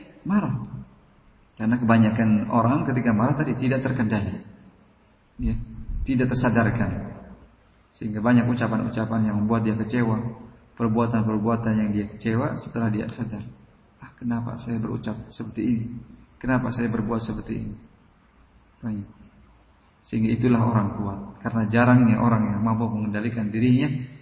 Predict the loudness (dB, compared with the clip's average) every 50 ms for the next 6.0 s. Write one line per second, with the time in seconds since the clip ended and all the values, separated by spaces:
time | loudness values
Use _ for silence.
0 | -20 -20 -20 -20 _ -10 -8 -4 -2 -2 -2 0 0 0 0 0 0 -2 -4 -8
1 | -10 -12 -14 -16 -14 -14 -10 -8 -6 -6 -4 -6 -6 -10 -12 -18 -20 -20 -20 -20
2 | -20 -20 _ -20 -18 -16 -16 -16 -16 -12 -12 -10 -10 -10 -12 -16 _ -20 -20 -20
3 | _ _ _ _ _ _ _ -2 4 4 6 6 8 8 8 8 8 8 8 8
4 | 8 6 6 8 8 6 6 8 8 6 6 8 6 6 6 6 6 6 4 2
5 | 6 6 6 8 8 8 8 8 6 4 4 4 4 4 4 6 4 4 4 2